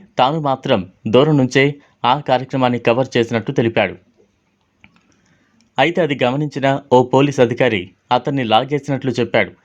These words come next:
హర్దీప్ సింగ్ నిజ్జర్ హత్య వెనుక భారత ఏజెంట్ల హస్తం ఉందని కెనడా ప్రధాని చేసిన ఆరోపణలను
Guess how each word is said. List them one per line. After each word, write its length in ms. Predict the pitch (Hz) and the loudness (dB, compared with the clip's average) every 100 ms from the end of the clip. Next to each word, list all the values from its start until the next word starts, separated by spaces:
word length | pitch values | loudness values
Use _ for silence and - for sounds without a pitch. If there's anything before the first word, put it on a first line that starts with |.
| _ _ - | _ _ -2
హర్దీప్ 340 | 143 139 156 151 | -2 -2 -6 -2
సింగ్ 160 | 139 123 | 0 0
నిజ్జర్ 280 | 113 131 127 | 2 0 2
హత్య 220 | 127 - 123 | -2 0 -2
వెనుక 200 | 120 127 101 - _ _ 117 123 | 0 0 0 -4 _ _ -6 0
భారత 260 | 139 147 139 | 0 2 -2
ఏజెంట్ల 320 | 123 131 127 120 | -2 -2 -2 -2
హస్తం 260 | 120 - 120 | -2 0 0
ఉందని 240 | 113 113 139 147 _ | 4 4 2 -2 _
కెనడా 240 | 127 127 131 123 | -4 -2 -6 -6
ప్రధాని 300 | 117 127 117 | -4 -4 -2
చేసిన 260 | 113 113 117 95 - _ _ - 120 | -4 0 0 0 -4 _ _ 0 2
ఆరోపణలను 560 | 147 147 127 123 127 | 2 -2 0 0 0